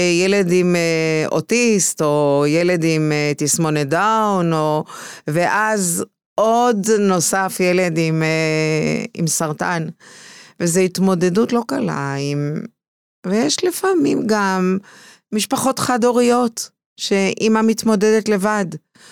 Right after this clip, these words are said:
או אלמנה, או גרושה, או פרודה, וזה לא קל,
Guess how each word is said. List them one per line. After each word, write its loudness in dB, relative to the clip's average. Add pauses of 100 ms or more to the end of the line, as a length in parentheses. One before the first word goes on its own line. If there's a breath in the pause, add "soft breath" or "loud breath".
(220 loud breath)
או 0 (100)
אלמנה, 0 (100)
או 0
גרושה, -2 (160)
או -2 (400)
פרודה, -2 (240)
וזה -4
לא 0
קל, 0